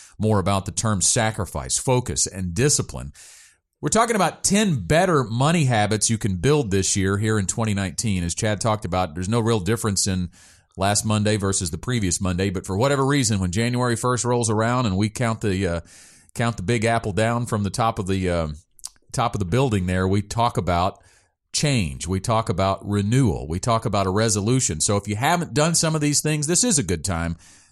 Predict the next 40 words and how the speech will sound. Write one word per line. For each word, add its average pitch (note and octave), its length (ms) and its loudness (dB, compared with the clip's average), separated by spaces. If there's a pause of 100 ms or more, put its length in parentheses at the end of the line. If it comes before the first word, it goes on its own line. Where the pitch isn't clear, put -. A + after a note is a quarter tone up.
to E3 200 -2
implement A#2+ 540 2
them A2+ 260 0 (280)
in C#3 260 2
your D#3+ 580 4 (160)
financial C#3 640 0
life. B2 360 0
And, G#2 260 0
and, A2+ 300 -4 (120)
and B2 140 -6
let E3+ 100 0
me G3+ 80 2
say D3 220 4
this C3 220 2
too, C#3+ 160 0
guys, G2 240 2
as F#2+ 100 -2
we D3 100 -2
talk B2 280 0
about G2 180 -2
the - 80 -4
rest G#2 240 0
of F#2+ 80 -2
these F2+ 180 0
things G2 240 -2
in E2+ 120 -2
this E2 180 -2
segment, G#2 360 -2 (680)
we B2+ 160 0
go C#3 160 4
back B2+ 280 0
to G2+ 120 0
the E2 80 -4
plan. C2+ 560 -4 (420)
Building E3 380 2
a A#2 120 2
plan, A2 540 -2
a E2 120 -6
financial C3 520 0
plan, G2 500 -2